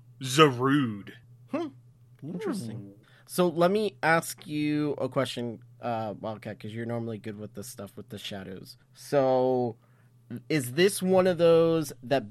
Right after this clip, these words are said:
Speaker 2: bet the shadow, it benefits from being a shadow because it's, no?
Speaker 1: No, it's the other
Speaker 2: I
Speaker 1: way
Speaker 2: never
Speaker 1: around.
Speaker 2: get this
Speaker 1: It's,
Speaker 2: right,
Speaker 1: it's
Speaker 2: ever.
Speaker 1: high, high attack, low defense. This is a low
Speaker 2: Okay.
Speaker 1: attack, high defense Pokemon.
Speaker 2: Mm, okay. So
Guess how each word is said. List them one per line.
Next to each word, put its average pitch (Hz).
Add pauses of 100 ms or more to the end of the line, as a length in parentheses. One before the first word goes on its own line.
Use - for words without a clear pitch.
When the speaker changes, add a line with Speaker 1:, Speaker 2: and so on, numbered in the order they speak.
(200)
Speaker 2:
bet 127
the 127
shadow, 143 (400)
it 135
benefits 135
from 180
being 185
a 180
shadow 190
because 123
it's, - (320)
no? 143 (180)
Speaker 1:
No, 147
it's -
the 156
other 156
Speaker 2:
I -
Speaker 1:
way 160
Speaker 2:
never 151
Speaker 1:
around. 131
Speaker 2:
get 123
this 120
Speaker 1:
It's, 127
Speaker 2:
right, 113
Speaker 1:
it's 120
Speaker 2:
ever. 101
Speaker 1:
high, 147
high 151
attack, 143
low 127
defense. 117
This 127
is 131
a 117
low 131
Speaker 2:
Okay. 120
Speaker 1:
attack, 117
high 120
defense 110
Pokemon. 117 (280)
Speaker 2:
Mm, 123 (200)
okay. 117 (200)
So 120